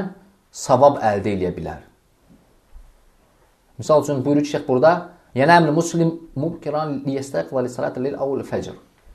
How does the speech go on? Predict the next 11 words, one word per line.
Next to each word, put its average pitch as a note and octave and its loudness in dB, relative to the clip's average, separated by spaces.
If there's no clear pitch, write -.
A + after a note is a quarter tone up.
Gecə F#3 0
axşam - -6
tez C#3+ 2
yatır C3+ -4
ki, - -2
sübh - 2
namazına A#2+ 0
oyansın. E2+ -8
Bu F#3 -2
savabdır, D3 6
deyir. F#2+ -2